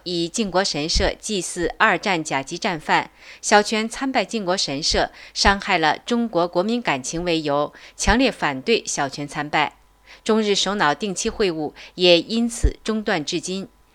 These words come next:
今年四月，中国国内还发生多起反日游行。不久前，针对小泉表明继续参拜一项，来日访问的中国副总理吴仪突然取消同小泉会谈日程，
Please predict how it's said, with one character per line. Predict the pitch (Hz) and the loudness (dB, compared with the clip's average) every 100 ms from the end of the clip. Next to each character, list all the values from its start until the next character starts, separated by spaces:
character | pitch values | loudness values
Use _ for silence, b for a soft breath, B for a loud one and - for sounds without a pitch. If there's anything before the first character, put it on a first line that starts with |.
| b b | b b
今 | - 277 | 4 6
年 | 269 | 6
四 | 269 247 | 2 -2
月， | 214 185 165 B B | 2 2 2 B B
中 | - 262 | 0 2
国 | 220 | 2
国 | 220 160 190 | 2 0 2
内 | 202 - | 0 -2
还 | - 170 170 | 2 4 4
发 | - 208 | 2 0
生 | 202 190 190 - | 0 -2 -4 -2
多 | 254 262 | 2 2
起 | 269 143 - | 2 -6 -8
反 | - 160 147 | 0 0 0
日 | 185 165 | -2 -2
游 | 143 | 0
行。 | 190 - 139 143 _ _ b b | -2 -2 -4 -6 _ _ b b
不 | - | -2
久 | 220 170 | 2 2
前， | - 156 156 165 B B | 2 0 0 -4 B B
针 | 269 254 | 2 4
对 | 262 240 | 4 2
小 | - 185 151 | 2 4 4
泉 | 147 180 226 | 2 -2 0
表 | 202 139 | 0 0
明 | 143 156 - | -2 -6 -4
继 | 214 175 | -2 -2
续 | 156 | -4
参 | - 220 220 | -6 -4 0
拜 | 180 | 0
一 | 147 | 0
项， | 147 165 139 - B B B | -2 -2 -2 -6 B B B
来 | 180 196 | 4 6
日 | 202 | 4
访 | 185 151 | 0 -4
问 | 160 185 | -2 0
的 | 170 160 | 4 4
中 | - - 269 | 4 0 0
国 | 247 170 | 2 0
副 | 196 214 | 2 -2
总 | 175 196 | -2 -2
理 | 165 | -4
吴 | 135 135 196 | -6 -4 -4
仪 | 165 156 - B B - | -4 -8 -10 B B 0
突 | 294 | 4
然 | 277 269 | 6 4
取 | - 285 | -2 -6
消 | - 208 - - | 0 0 0 -4
同 | - 180 | -4 -4
小 | 190 151 135 | -2 0 -2
泉 | - 151 | -2 -4
会 | 170 180 170 | -2 -2 -2
谈 | 151 175 | -4 -4
日 | 185 | -6
程， | 143 147 143 | -6 -6 -6